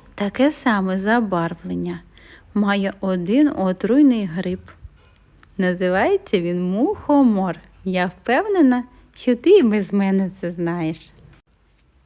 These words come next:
Дякую тобі за перегляд. Буду вдячна за лайки та підписку.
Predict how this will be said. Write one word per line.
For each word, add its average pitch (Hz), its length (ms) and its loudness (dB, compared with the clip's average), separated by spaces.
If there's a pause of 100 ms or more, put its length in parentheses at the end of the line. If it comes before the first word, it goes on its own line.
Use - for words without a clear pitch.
(480)
Дякую 226 600 -2
тобі 185 300 -4
за 202 180 -4
перегляд. 196 760 -6 (240)
Буду 214 340 -2
вдячна 190 580 -6
за 190 260 -8 (200)
лайки 196 520 -4
та 196 180 -6
підписку. - 720 -12